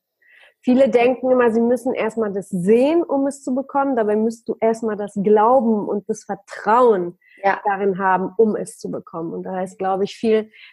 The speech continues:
Speaker 1: viel Magic drin.
Speaker 2: Auf
Speaker 1: Was
Speaker 2: jeden
Speaker 1: würdest, was würdest du sagen, warum macht Bewegung glücklich? Ich glaube, das ist auch ein guter Weg,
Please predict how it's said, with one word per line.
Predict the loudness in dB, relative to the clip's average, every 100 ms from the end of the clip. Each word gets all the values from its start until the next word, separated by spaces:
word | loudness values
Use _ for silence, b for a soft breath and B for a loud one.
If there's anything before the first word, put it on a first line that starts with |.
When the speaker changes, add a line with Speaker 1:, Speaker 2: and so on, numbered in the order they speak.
| _
Speaker 1:
viel | -2 2
Magic | 4 4 4 2 0 -2 -6
drin. | -6 -4 -6 -12 _ _ _ -6
Speaker 2:
Auf | 0
Speaker 1:
Was | 0
Speaker 2:
jeden | 2 0
Speaker 1:
würdest, | -2 -8 _ _ _ _ -2
was | 0 0 0
würdest | -2 -2 -4
du |
sagen, | 0 2 2 0
warum | 2 2
macht | 2 0 -2
Bewegung | 0 2 2 2 2 2
glücklich? | 0 -2 -8 -8 -8
Ich | -14 -2
glaube, | 0 0
das | -4 -8
ist | -10 -2
auch | 2 2 0
ein | -2 -2
guter | 0 0 0 -2 2
Weg, | 2 2